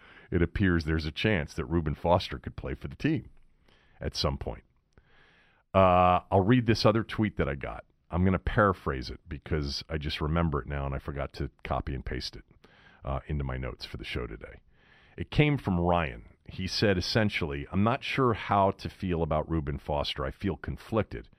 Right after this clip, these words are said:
I'm excited about the speed upgrade, but I also feel guilty." Okay,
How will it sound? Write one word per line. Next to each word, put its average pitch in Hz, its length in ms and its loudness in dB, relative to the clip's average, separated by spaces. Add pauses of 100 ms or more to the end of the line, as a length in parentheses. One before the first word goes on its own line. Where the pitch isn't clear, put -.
(520)
I'm 80 120 -2
excited 139 720 2
about 80 360 0
the 76 80 -4
speed - 600 0
upgrade, 62 640 -4 (520)
but 87 120 2
I 87 140 4
also 90 340 2
feel 101 280 -2
guilty." 143 520 2 (180)
Okay, 78 360 0